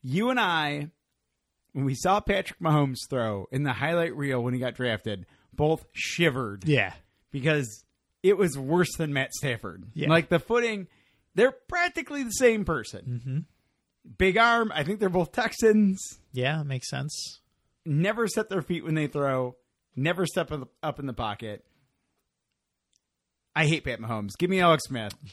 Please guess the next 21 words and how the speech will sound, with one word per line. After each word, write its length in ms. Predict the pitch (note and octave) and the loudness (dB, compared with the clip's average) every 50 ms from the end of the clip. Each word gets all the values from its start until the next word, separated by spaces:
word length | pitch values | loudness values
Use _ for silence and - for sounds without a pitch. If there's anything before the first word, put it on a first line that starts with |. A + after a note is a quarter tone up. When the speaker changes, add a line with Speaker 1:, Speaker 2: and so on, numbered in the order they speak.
| - | -16
Speaker 2:
Okay. 200 | - - C#3+ D3+ - - | -14 -12 -10 -10 -6 -4
Speaker 1:
The 100 | - D#3 | 0 0
guy, 120 | F3 F3+ | 2 2
I 160 | D#3 D3 E3 | 4 6 6
would 100 | F3+ F3 | 6 8
take 160 | D3 G3+ G3+ F#3 | 8 8 8 6
him 100 | E3+ E3 | 4 2
right 120 | E3 D3+ | 2 2
now 140 | D#3 D3+ D3+ C3 | 2 0 2 2
on 160 | C#3+ C#3+ D3 | 2 2 2
my 140 | C#3+ C#3+ C#3 | 2 2 2
Lions. 600 | C3+ B2+ A#2 A2+ G#2+ G#2 G#2 G#2+ G#2+ - - - _ _ _ _ _ _ _ _ | 2 0 0 0 -2 -4 -6 -8 -10 -12 -18 -20 _ _ _ _ _ _ _ _
Great 180 | - E3 G3 D#3 | 0 2 2 2
game 200 | E3 E3 D3 C3+ | 2 2 2 0
manager. 480 | B2+ A#2+ A#2 A2 G2 A#2 A2 G#2+ G2+ - _ _ _ _ _ _ _ _ _ _ _ _ _ | -2 -4 -4 -6 -8 -8 -10 -10 -12 -14 _ _ _ _ _ _ _ _ _ _ _ _ _
Twelve 320 | - - E3 G#3 C4 C4+ | 0 4 6 8 8 6
and 140 | C4 B3 G3 | 4 -2 -4
four 180 | F#3 F3 C#3+ B2 | -4 -4 -4 -4
last 320 | A#2 G#2+ F#2 F#2+ - - | -6 -8 -10 -12 -12 -14
year. 100 | G2 - | -12 -10
Speaker 2:
Sure. 320 | - - - A2+ G#2+ C3+ | -6 -4 0 0 0 0